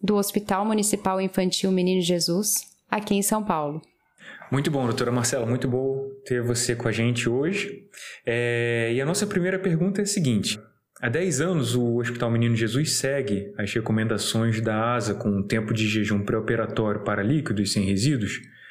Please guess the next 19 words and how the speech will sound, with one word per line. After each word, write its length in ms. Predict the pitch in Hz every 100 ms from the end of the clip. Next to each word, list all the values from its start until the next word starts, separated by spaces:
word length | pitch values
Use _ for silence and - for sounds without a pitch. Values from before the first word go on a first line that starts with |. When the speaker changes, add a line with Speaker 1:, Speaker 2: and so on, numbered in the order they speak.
| - _
Speaker 2:
de 160 | 113 113
duas 360 | 117 196 143
horas. 420 | 104 92 82 - - _ _ _ _ _ _ _ -
E 120 | 156
aí, 160 | 208
quais 240 | 240 254 254
seriam, 360 | 254 202 139 117
quais 200 | 202 202
foram, 420 | - 165 143 110
né, 240 | 120 135 -
as 180 | 117
dificuldades 720 | 120 120 - 117 117 143 156 120
de 140 | 123
adesão 480 | 120 117 101 135 143
a 60 |
essa 200 | 131 151
recomendação 720 | 143 143 - 131 127 - 156 170
naquela 520 | 147 147 - 165 185
época? 400 | 143 98 - -